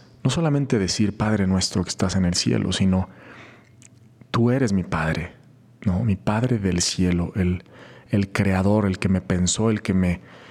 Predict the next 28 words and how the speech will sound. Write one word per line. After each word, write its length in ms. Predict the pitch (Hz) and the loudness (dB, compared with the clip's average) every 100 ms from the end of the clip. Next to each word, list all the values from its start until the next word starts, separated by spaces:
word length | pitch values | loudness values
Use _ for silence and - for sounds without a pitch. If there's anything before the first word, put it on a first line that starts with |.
| - - - - - | -20 -20 -20 -20 -16
el 300 | 233 151 - | -6 -2 -2
que 160 | - 101 | 0 -2
quiso 320 | - 123 135 | 0 0 0
que 100 | 104 | 0
yo 80 | 101 | 0
estuviera 400 | 101 117 98 98 | 0 -2 -2 -2
aquí 240 | 95 - | -4 -2
en 80 | 92 | 0
esta 300 | 95 - 92 | -2 -4 -6
tierra 360 | - 90 90 90 | 0 0 2 2
y 60 | |
le 140 | 87 87 | 2 2
dio 120 | 92 | 2
un 60 | 95 | 0
sentido 460 | 101 92 101 92 | 0 0 0 0
a 40 | 90 | 0
mi 140 | 87 | 0
vida, 220 | 92 95 | 2 2
a 40 | 90 | 2
mi 100 | 90 | 0
existencia. 800 | - 90 - 92 87 95 85 - - | 0 -2 0 0 0 -4 -6 -4 0
No 140 | 101 | 0
soy 280 | - 110 101 | 2 2 2
un 120 | 98 | 0
producto 520 | - 92 107 - 95 | -2 -2 -2 -2 0
de 80 | 90 | 0
la 140 | 85 | 0
casualidad. 720 | 85 85 - 78 80 - - | -2 -4 -2 -2 0 0 -2